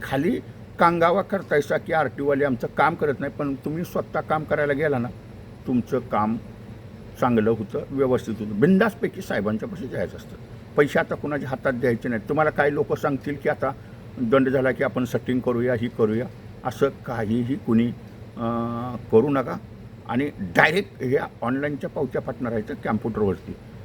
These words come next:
असं काही कुणी समजू नका. आणि तुम्हाला पुढं प्रॉब्लेम तर होणारच आहे ह्या मीटरच्या बाबतीत. तर, अ, दररोजचा पन्नास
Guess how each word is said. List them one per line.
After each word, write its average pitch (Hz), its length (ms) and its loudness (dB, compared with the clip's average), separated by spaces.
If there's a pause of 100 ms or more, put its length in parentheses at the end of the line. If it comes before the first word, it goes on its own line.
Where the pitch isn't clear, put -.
असं 98 240 0
काही 120 220 -2
कुणी 110 240 0
समजू 104 360 2
नका. 127 200 0
आणि 107 100 -2 (100)
तुम्हाला 131 240 2
पुढं 147 220 2
प्रॉब्लेम 147 500 2
तर 214 80 2
होणारच 160 460 4
आहे 123 100 2 (500)
ह्या 147 100 0
मीटरच्या 127 460 0
बाबतीत. 120 360 -2 (580)
तर, 123 140 0 (300)
अ, 120 360 -4 (140)
दररोजचा 185 440 6
पन्नास 147 360 -2